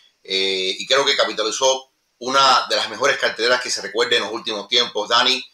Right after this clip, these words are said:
Yo siempre dije que, eh, la pelea de Chandler contra, eh, Justin Gaethje para mí iba a ser la mejor de la noche, no decepcionó. ¿Tú te imaginas que si la pelea de Justin Gaethje y Michael Chandler no hubiese ocurrido,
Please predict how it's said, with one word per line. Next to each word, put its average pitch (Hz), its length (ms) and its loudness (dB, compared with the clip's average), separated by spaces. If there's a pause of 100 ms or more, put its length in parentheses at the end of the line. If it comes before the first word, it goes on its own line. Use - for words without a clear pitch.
(680)
Yo 131 320 2
siempre 147 520 2
dije 123 680 2
que, 104 260 -4
eh, 98 520 -2
la 104 100 -6
pelea 120 340 2
de 117 140 0
Chandler 135 400 2
contra, 101 640 0
eh, - 680 -8
Justin 120 240 -4
Gaethje 131 380 0
para 107 160 2
mí 120 80 0
iba 127 100 4
a 110 60 4
ser 123 140 2
la 117 80 6
mejor 117 200 2
de 117 60 2
la 113 100 2
noche, 127 360 -2
no 110 300 0
decepcionó. 127 680 0 (880)
¿Tú 156 100 -4
te 185 60 2
imaginas 175 440 4
que 131 540 2
si - 160 0
la 120 160 4
pelea 143 280 4
de 143 120 4
Justin 147 300 -2
Gaethje 139 480 0
y 113 100 -4
Michael 131 280 0
Chandler 135 320 2
no 135 160 0
hubiese 147 360 2
ocurrido, 123 500 0